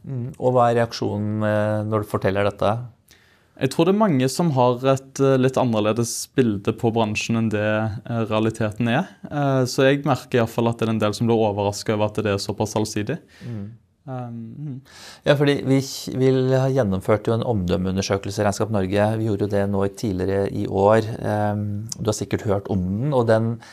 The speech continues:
Speaker 1: jeg synes det var veldig interessant å se resultatene. For det første at det er god, høy anseelse blant folk flest om yrket.
Speaker 2: Mm.
Speaker 1: Og så er det jo samtidig ulike assosiasjoner, ikke sant? Det er, eh, litt grått og kjedelig på den ene siden, og så er det mer spennende og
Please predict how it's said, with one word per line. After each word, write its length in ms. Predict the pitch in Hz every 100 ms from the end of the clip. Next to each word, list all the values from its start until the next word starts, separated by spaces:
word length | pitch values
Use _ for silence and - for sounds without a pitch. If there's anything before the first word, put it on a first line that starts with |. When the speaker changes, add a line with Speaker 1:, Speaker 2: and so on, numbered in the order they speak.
| - - -
Speaker 1:
jeg 80 | -
synes 160 | 123 127
det 60 |
var 80 | 131
veldig 140 | 117 123
interessant 560 | 113 117 113 101 - 120
å 80 |
se 220 | - 120 107 104
resultatene. 460 | 117 110 98 113
For 80 | 117
det 80 | 113
første 240 | 104 107
at 140 | 104 110
det 80 | 104
er 680 | 104 104 98 - _ - 98 101
god, 260 | 95 - -
høy 320 | 104 104 113 -
anseelse 800 | 110 107 - 107 92 90 - 101
blant 240 | 98 98
folk 320 | - 98 98 -
flest 300 | 101 - 107
om 160 | 98
yrket. 560 | 104 101 - 127 175 202 165
Speaker 2:
Mm. 160 | 165 131 - - -
Speaker 1:
Og 80 |
så 140 | 131 123
er 80 | 101
det 80 | 104
jo 60 |
samtidig 380 | 117 110 104 104 110 117
ulike 320 | 90 87 - 95
assosiasjoner, 800 | - 104 - 101 - 95 98 104
ikke 160 | 113 110
sant? 160 | 104
Det 160 | 113 101 104
er, 140 | 107 110 110
eh, 560 | 110 110 110 110 107
litt 160 | 101 -
grått 320 | 107 101 -
og 160 | 110 101
kjedelig 240 | 101 95
på 80 | 107
den 80 | 110 95
ene 80 | 92
siden, 320 | 101 113 180
og 80 | 156
så 160 | - 131
er 240 | 98 98
det 80 | 107
mer 160 | 98 104
spennende 560 | - 113 98 92 101
og 480 | 95 104 104 107